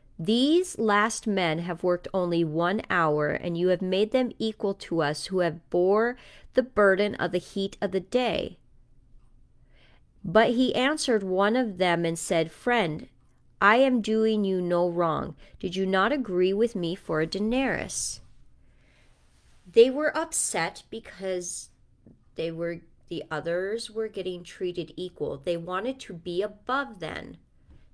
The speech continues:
They wanted, in their eyes, they felt above. They wanted more.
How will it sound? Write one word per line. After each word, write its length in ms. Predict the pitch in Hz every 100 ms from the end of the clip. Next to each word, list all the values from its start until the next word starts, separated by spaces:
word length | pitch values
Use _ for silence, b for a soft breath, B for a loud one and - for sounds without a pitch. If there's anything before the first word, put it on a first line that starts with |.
| -
They 140 | 180
wanted, 640 | 185 190 202 226 262 247 -
in 220 | 190 180
their 320 | 175 214 277 -
eyes, 360 | 175 165 180 -
they 200 | 190 196
felt 460 | - 165 160 - -
above. 760 | 196 180 - 254 254 151 135 -
They 160 | 170
wanted 580 | 165 175 180 185 226 190
more. 720 | 196 208 240 247 165 - -